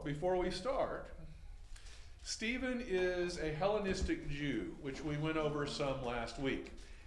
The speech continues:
He is, uh, of a, a foreign extraction of some kind.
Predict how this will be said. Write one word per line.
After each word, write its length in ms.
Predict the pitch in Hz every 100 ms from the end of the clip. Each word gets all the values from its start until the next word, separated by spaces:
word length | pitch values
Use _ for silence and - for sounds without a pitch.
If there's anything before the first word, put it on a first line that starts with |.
| - -
He 400 | 190 214 214 -
is, 640 | 180 175 170 160 156 - 151
uh, 400 | 151 135 131 131
of 400 | 147 165 180 180 147 -
a, 400 | 143 131 131 131
a 120 | 131
foreign 500 | 120 - 180 202 202
extraction 800 | 170 170 - - 151 135 - 104 85 131
of 160 | 135
some 240 | - 139 131
kind. 340 | 147 127 104